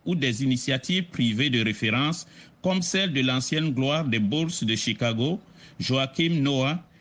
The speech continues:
qui a implanté au Cameroun une structure de formation de qualité afin de contribuer à booster le basketball dans le pays d'origine de son père Yannick.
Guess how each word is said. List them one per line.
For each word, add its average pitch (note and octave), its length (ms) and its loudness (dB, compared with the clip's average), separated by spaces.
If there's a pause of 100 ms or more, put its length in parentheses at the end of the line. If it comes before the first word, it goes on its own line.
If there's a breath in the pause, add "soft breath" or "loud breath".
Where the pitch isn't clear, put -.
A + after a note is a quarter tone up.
(220 soft breath)
qui F3+ 240 -2
a - 180 -2
implanté C3+ 480 0
au E3+ 140 0
Cameroun B2+ 580 0
une D#3+ 140 0
structure C#3+ 500 -2
de A#2+ 100 0
formation A#2 600 0
de A#2 100 2
qualité G#2 640 -2 (420 loud breath)
afin F#3 320 0
de D#3 100 0
contribuer C3 880 0
à A2+ 140 -2
booster B2+ 640 -2
le A2+ 240 0
basketball C3+ 800 -2 (160)
dans C3+ 180 0
le C3 100 0
pays B2+ 280 0
d'origine A2+ 500 0
de A2+ 80 0
son G#2+ 220 -2
père C#3 260 -2
Yannick. G2+ 500 0